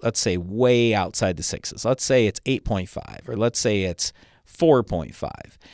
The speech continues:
don't lose hope. There, there is a way that you can get those things back into, get that soil P H back into balance.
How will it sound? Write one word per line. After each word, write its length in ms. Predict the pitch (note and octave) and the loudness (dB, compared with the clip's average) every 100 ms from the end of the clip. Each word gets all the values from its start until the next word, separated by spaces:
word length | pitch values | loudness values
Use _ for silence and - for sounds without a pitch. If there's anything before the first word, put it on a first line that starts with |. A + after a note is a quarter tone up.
| - - - _ _ _ - | -20 -20 -20 _ _ _ 2
don't 240 | E3+ - | 2 4
lose 200 | E3 D3+ | 4 4
hope. 340 | - C3+ - - - A2 | 4 4 2 -8 -8 -4
There, 360 | G#2 A#2+ - - | 2 4 2 -4
there 240 | A2+ G#2+ - | -2 -2 -2
is 600 | C#3 D3+ D3+ D3+ - - - _ _ _ - | 0 2 2 2 0 -2 -8 _ _ _ -2
a 80 | G#2+ | 0
way 580 | G2 A2+ A2+ A2+ A2 G#2 | 2 4 4 4 2 0
that 140 | F#2+ | -4
you 140 | F2 | -6
can 160 | G2 F#2 | -6 -6
get 240 | F#2 - | -6 -4
those 280 | F#2 F2+ F2+ | -4 -2 -2
things 500 | F#2 F2 F2 F2 - - _ - | -4 -4 -4 -6 -6 -10 _ -4
back 340 | G2 G2 - | -2 0 0
into, 220 | G2 F#2 - - | 0 -2 -6 -6
get 160 | G#2+ | 0
that 180 | G2+ - | 2 0
soil 240 | - G2 F2+ | 2 2 2
P 180 | F#2 F2 | 0 -2
H 140 | - | -2
back 300 | F#2 F2 - | -4 -4 -4
into 160 | F2 C#2+ | -6 -6
balance. 560 | C#2 G1+ - - - | -10 -12 -14 -8 -8